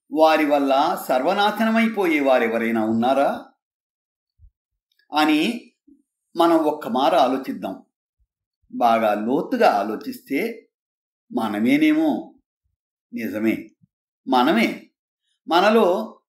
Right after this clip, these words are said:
ఆరుగురు శత్రువులకి స్థిర నివాసం ఇచ్చి, పోషించి,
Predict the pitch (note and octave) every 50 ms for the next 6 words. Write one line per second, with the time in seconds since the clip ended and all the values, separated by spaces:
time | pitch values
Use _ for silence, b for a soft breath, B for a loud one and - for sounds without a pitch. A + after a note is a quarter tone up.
0 | _ - D#3 E3 F3 F3+ G3 G3 G3+ G3 G3+ F3 - - F#3 F3 E3 - - A3+
1 | A3+ A#3 A3+ A3 A3 - F3+ F3+ F3+ - - - - E3+ E3 F3 G3+ A3+ A3+ A3+
2 | G#3 F3+ - - D#3 D3 C3+ C3+ - - C3+ C#3+ E3 G3+ A3+ A3 - - G3 A#3
3 | C4 A#3+ - A3+ F3+ D3 - - C#3+ C3 D3 F#3+ A#3 A3 - b